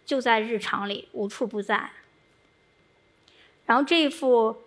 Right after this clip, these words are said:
被现代媒体物化的女性来自于豆豆。在这个主题的创作之前，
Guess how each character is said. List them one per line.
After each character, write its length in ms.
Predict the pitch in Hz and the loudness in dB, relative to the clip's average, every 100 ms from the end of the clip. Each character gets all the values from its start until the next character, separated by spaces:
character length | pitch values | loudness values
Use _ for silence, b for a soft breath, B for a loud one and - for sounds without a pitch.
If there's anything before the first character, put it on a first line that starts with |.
| - | 6
被 260 | 247 240 | 8 8
现 280 | 240 - 277 | 6 0 4
代 120 | 262 | 4
媒 200 | 226 208 | 4 0
体 180 | 240 - | 0 -2
物 240 | 220 302 | 0 -2
化 160 | 269 220 | 2 2
的 140 | 208 | 2
女 200 | 196 190 | -4 -6
性 300 | 196 - 208 196 | -10 -8 -6 -6
来 220 | 214 226 220 | -6 -6 -8
自 220 | - 226 | -10 -10
于 480 | 214 208 208 220 220 b b b - | -6 -2 0 -2 -6 b b b 2
豆 240 | 294 220 | 4 4
豆。 280 | 202 185 - _ _ _ _ b b | 0 -6 -10 _ _ _ _ b b
在 300 | - 262 226 | 2 4 4
这 160 | 226 330 | 2 0
个 80 | 277 | 0
主 200 | 233 208 | 0 -6
题 200 | - 196 | -4 -2
的 300 | 226 220 220 | 0 -2 -2
创 320 | - 262 240 | -4 -4 -4
作 480 | 240 233 220 208 208 B B - | 0 0 2 -2 -6 B B -8
之 120 | 285 | -6
前， 500 | 269 226 220 220 262 | -6 -6 -4 -4 -6